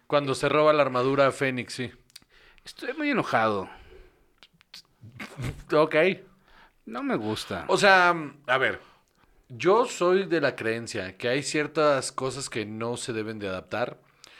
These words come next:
Speaker 1: y esta es una de ellas. O sea, este era un producto que funciona y funcionaba en el, en, en anime. Y, y no, no hay manera de que la pongas en live action y se vea pinches pendeja.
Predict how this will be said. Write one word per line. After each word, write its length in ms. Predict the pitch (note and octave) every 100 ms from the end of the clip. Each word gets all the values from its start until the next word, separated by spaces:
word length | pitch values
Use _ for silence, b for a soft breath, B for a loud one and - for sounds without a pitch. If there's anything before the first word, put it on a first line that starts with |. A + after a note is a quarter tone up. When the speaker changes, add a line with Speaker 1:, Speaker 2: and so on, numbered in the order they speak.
| B B B
Speaker 1:
y 340 | D#3 F3 G3 -
esta 180 | C#3 C#3
es 80 | C3+
una 180 | C3 A#2+
de 100 | G2
ellas. 340 | D#2+ - - - -
O 40 |
sea, 320 | - C#3 C3+ -
este 260 | F#3 F#3
era 80 | G3
un 80 | D#3+
producto 400 | D3+ D3+ D3 E3+
que 120 | C#3
funciona 720 | - A#2 A#2+ G#2+ D#3 D#3 E3+
y 80 | E3+
funcionaba 840 | - A#2+ G#2+ G#2+ A#2+ B2+ C3+ C3 B B B B B
en 520 | - G#2 G2 G2 G2
el, 320 | G2 G2 G2 -
en, 260 | G2 G2 C#2
en 260 | G2 F#2+
anime. 420 | A2 A2 F#2 D#2+ - _ b b b b b b b
Y, 400 | A2 G2+ G2+ A#2+ -
y 260 | B2 A#2
no, 400 | A#2 A#2 A#2 B2 -
no 240 | A2+ A2+
hay 80 | C3
manera 500 | C3 B2+ B2 C3+ C#3
de 200 | A2 A2
que 120 | G#2
la 160 | G2 -
pongas 280 | A#2+ B2
en 100 | A#2
live 220 | G#2 A#2 A2+
action 320 | A2+ B2+ A#2
y 60 |
se 120 | G2 A2
vea 340 | A#2 A2+ - _
pinches 720 | A#2 G#2+ - G#2 F#2 - F#2 -
pendeja. 540 | F#2 F2 G2 - D#2+